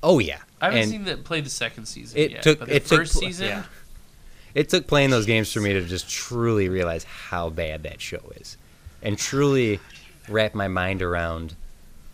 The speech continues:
Speaker 1: why is this the cultural phenomenon that it is. Anyway, you were gonna say something about video games.
Speaker 3: Oh, I was just gonna transition into, well, how,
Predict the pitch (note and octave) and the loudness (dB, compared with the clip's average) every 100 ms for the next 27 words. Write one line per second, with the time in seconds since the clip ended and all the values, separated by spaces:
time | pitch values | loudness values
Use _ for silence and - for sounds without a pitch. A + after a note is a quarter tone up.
0 | - - - - D3 C3+ A#2+ - - - | -20 -20 -16 -12 -10 -10 -8 -8 -10 -8
1 | G#2 - G2 - F2+ F#2 E2 D#2 D#2+ F2 | -10 -10 -12 -12 -14 -12 -12 -12 -14 -12
2 | F2+ A#2+ G#2+ E3 F3 C#3 B2 A#2 G2+ F#2 | -4 -2 2 4 4 2 2 0 0 0
3 | F#2 F2+ F2 E2+ E2+ D#2+ - D3+ D3+ C#3+ | -2 0 -2 -4 -6 -10 -6 0 2 2
4 | D3 D3 - C#3 B2+ - A2 G#2 A2+ A2 | -2 -6 -8 -8 -8 -8 -10 -8 -10 -10
5 | G2+ - G#2+ F#2+ F2+ - - A#2+ A#2 B2 | -12 -10 -10 -10 -14 -20 -14 -8 -8 -6
6 | C#3+ C#3+ | -6 -6